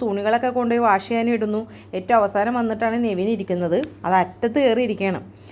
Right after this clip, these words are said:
അതിനുശേഷം ബിഗ് ബോസ് പറഞ്ഞു, "ഇത് പതിമൂന്നാം ആഴ്ചയാണ്, ഇനി അടുത്ത ആഴ്ച ഫൈനലൊക്കെയാണ്." അപ്പോൾ അതുകൊണ്ട്, ഏഹ്, ഇത്തവണ ഏറ്റവും കൂടുതൽ നോമിനേഷനിൽ വന്നിരിക്കുന്നത്, ഏഹ്, അനുമോളും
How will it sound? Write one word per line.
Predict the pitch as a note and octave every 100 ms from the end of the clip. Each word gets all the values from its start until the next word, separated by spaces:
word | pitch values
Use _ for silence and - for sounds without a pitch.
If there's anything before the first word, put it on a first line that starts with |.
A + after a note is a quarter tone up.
| - -
അതിനുശേഷം | A3+ C4 B3+ B3 B3
ബിഗ് | A3+
ബോസ് | G3 G#3
പറഞ്ഞു, | A3+ G#3 G#3+ F3+ - -
"ഇത് | G#3 G#3+ - -
പതിമൂന്നാം | G#3 G3+ G#3 A3+ B3 A#3+
ആഴ്ചയാണ്, | G#3+ - B3 G3+ A3 E3 - - - -
ഇനി | G#3
അടുത്ത | G#3 F#3+ B3
ആഴ്ച | A#3 A#3
ഫൈനലൊക്കെയാണ്." | B3+ A#3+ A3+ A#3 A#3 B3+ A#3 E3 - - - - -
അപ്പോൾ | E3+ F#3
അതുകൊണ്ട്, | F#3 A3 G#3 G#3 D4 - - - - - - - - - F#3+
ഏഹ്, | F#3+ F3+ F3+
ഇത്തവണ | G#3+ A#3 D4 A#3 G#3 C4 - - -
ഏറ്റവും | F#3+ G3 - E4 D#4+
കൂടുതൽ | B3 G#3+ F#3+ F#3+ C#4+ - A3+
നോമിനേഷനിൽ | G#3+ G#3+ A3+ A#3 A#3 A#3+
വന്നിരിക്കുന്നത്, | B3 A3 A3 A#3+ A3+ G3 F3+ F#3 F4 - - - -
ഏഹ്, | F#3 F#3 F3 -
അനുമോളും | G3 G#3 A#3+ B3+ A3 G#3 F#3 G#3 F4 -